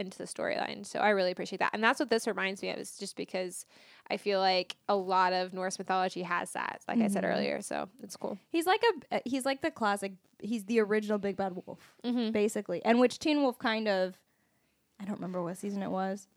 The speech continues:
Speaker 2: They bring, like, a, a big bad wolf
Speaker 1: Mm-hmm.
Speaker 2: into it that's, like, definitely has this vibe.
Speaker 1: Oh, for sure.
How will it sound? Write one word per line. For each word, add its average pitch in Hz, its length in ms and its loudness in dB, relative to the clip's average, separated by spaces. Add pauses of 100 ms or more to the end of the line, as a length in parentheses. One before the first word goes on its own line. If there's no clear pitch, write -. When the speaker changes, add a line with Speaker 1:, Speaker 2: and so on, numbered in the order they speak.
(140)
Speaker 2:
They 226 120 6
bring, 247 440 4
like, 208 200 -2
a, 185 200 -4 (140)
a 190 140 -2 (160)
big 226 300 0 (100)
bad 190 400 4
wolf 151 440 -6
Speaker 1:
Mm-hmm. 220 280 -6 (160)
Speaker 2:
into 208 340 0
it 180 100 -4
that's, 185 220 -2
like, 180 160 0 (880)
definitely 208 420 -2
has 180 220 -4
this 180 180 -10
vibe. 175 400 -8
Speaker 1:
Oh, 202 140 4
for - 180 -6
sure. 180 300 -2